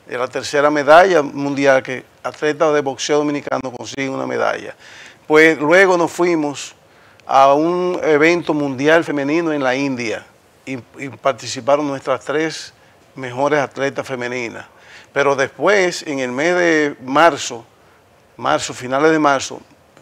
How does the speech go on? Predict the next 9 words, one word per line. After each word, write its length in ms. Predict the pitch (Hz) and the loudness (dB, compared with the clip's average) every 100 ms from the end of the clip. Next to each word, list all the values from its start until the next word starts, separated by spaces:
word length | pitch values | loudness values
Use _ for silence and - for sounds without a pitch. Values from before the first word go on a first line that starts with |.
| _ | _
fuimos, 360 | - 147 165 147 | -8 -4 -4 -2
participamos 840 | 139 120 - 127 143 151 156 151 | -4 -4 -12 -6 0 0 0 -6
en 180 | 143 123 | -10 -8
Rusia, 540 | 147 170 - 123 117 - _ _ - - | -4 -2 -4 -8 -10 -14 _ _ -20 -14
en 120 | 123 139 | -6 -4
un 100 | 147 | 0
campamento 580 | 160 147 143 160 151 | 0 2 0 -2 -4
de 100 | 143 | -4
preparación, 960 | 135 123 127 127 117 - 143 135 117 | -6 -6 -6 -4 -6 -6 -4 -4 -6